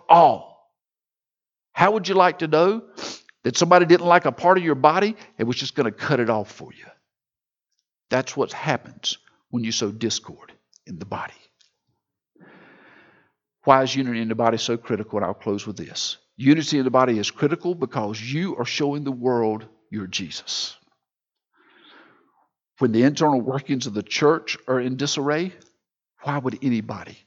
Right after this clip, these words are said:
want to know the God of that church? I don't know anybody that wants to come into discord. They want to be a part of unity.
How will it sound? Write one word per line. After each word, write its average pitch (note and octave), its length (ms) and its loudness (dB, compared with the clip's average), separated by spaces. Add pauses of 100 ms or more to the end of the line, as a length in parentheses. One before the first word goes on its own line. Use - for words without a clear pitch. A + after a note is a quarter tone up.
(220)
want A2+ 200 -4
to A2 40 -4
know G#2 120 -2
the G#2+ 100 -6
God F#2+ 260 -8
of G2+ 100 -16
that - 180 -14
church? - 480 -12 (1000)
I - 80 -12
don't A#2+ 140 -4
know B2 240 0
anybody A#2+ 560 -4 (380)
that C3+ 100 8
wants B2 240 -4
to B2+ 100 -8
come A#2+ 360 -2
into A#2+ 340 -2
discord. F#2+ 640 -10 (460)
They A2 80 -6
want A2+ 160 0
to G#2 60 -2
be G#2+ 100 -6
a G2+ 60 -6
part - 360 -6
of G#2+ 240 -12 (140)
unity. G#2+ 500 -10